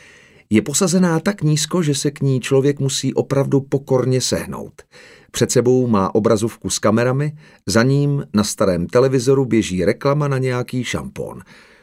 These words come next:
Muž má na mne několik otázek. "Co tady děláte?" "Jsem turista." "A v Kalmicku?" "Jedu tam navštívit známou."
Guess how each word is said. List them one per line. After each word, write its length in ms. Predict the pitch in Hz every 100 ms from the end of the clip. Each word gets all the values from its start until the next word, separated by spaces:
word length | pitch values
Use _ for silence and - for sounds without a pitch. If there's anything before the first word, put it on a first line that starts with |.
| _
Muž 500 | 90 143 170 - - -
má 240 | 123 127
na 100 | 131
mne 400 | 131 131 127 127 -
několik 500 | 107 123 123 123 -
otázek. 760 | 98 80 62 67 50 - - - _ _ _ _ _ _ _ -
"Co 160 | 117
tady 180 | 127 123
děláte?" 440 | 131 135 95 60 - _ _ _ _ _ _ - - -
"Jsem 280 | - 107
turista." 480 | 107 143 - 80 - _ _ _ _ _ _ _ _ 85
"A 80 |
v 100 | 87
Kalmicku?" 580 | - 98 98 95 - 151 - _ _ _ _ _ _ _ _ 90
"Jedu 220 | 95 101
tam 380 | 107 104 101 98
navštívit 460 | 98 - 113 107 92
známou." 540 | 104 120 143 104